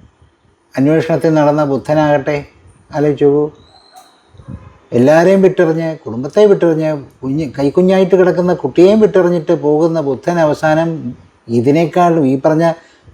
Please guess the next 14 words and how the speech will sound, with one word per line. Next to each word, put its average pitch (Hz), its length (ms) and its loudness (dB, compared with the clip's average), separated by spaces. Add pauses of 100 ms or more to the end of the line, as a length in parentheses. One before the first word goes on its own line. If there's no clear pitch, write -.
(180)
മഹാരാജാവ്, 156 680 2 (160)
ഭാര്യ, 151 460 4 (100)
കുട്ടി, 139 300 -2 (160)
രാഹുലൻ, 143 460 0 (160)
ഇങ്ങനെ 143 260 0
അഞ്ചാറ് 156 400 2
പേര് 170 260 4
മാത്രം 160 340 0
നോക്കിയാൽ 165 380 0
മതിയായിരുന്ന 156 460 0
ഒരാൾ 131 280 2 (1800)
സമൂഹത്തെ 190 640 0
മുഴുവൻ 185 520 2 (2250)
ആശ്ലേഷിക്കാനായി 180 1000 2